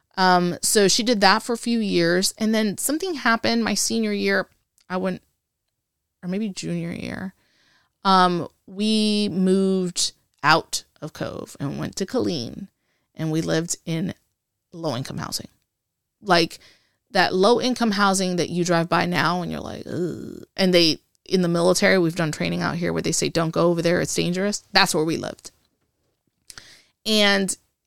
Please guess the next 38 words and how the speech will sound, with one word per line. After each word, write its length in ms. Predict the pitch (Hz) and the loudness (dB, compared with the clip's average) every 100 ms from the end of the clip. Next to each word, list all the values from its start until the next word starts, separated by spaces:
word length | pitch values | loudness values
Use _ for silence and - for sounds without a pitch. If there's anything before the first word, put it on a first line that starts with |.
| _ _ _ _ _ _ _ _ - | _ _ _ _ _ _ _ _ 2
I 80 | 208 | 2
don't 80 | 247 | 4
know 80 | 254 | 4
what 100 | 262 | 4
it 60 | |
was. 260 | 277 233 185 | 4 4 2
I've 160 | 175 | -4
never 220 | 170 190 185 | -2 0 0
even 180 | 180 | 0
asked, 380 | 139 170 143 - | 2 2 2 -2
but 100 | 170 | -2
I 60 | 165 | 0
assume 640 | 160 - 175 175 175 - _ _ _ _ _ _ _ _ _ _ - | 0 -2 -2 -4 -6 -10 _ _ _ _ _ _ _ _ _ _ -4
overextended. 720 | 180 170 - - 156 - - _ - | 0 0 -2 -2 -2 -4 -10 _ -12
Like, 300 | 156 - - _ - | -12 -12 -20 _ -8
I 60 | 170 | -4
wanted 280 | 180 175 | -2 -2
this 160 | 175 165 | -2 -2
really 160 | 185 175 | -2 -2
nice 220 | 170 - | -4 -2
house. 240 | 175 190 | 0 0
I 40 | 180 | -4
thought 160 | 170 | -2
I 80 | 165 | -4
could 140 | 175 | -4
afford 340 | 165 - 175 175 | -8 -6 -4 0
it, 220 | 226 - | -2 -2
but 140 | 170 | -8
I'm 100 | - | -6
going 200 | 175 175 | -6 -4
to 40 | 170 | -2
school. 320 | - 180 175 | -2 -2 -2
I'm 140 | 160 | -2
making 240 | 165 165 165 | -4 -8 -8
half 200 | 170 - | -8 -10
the 100 | 160 | -8
money. 340 | 156 170 165 | -6 -4 -6
And 160 | 143 | -8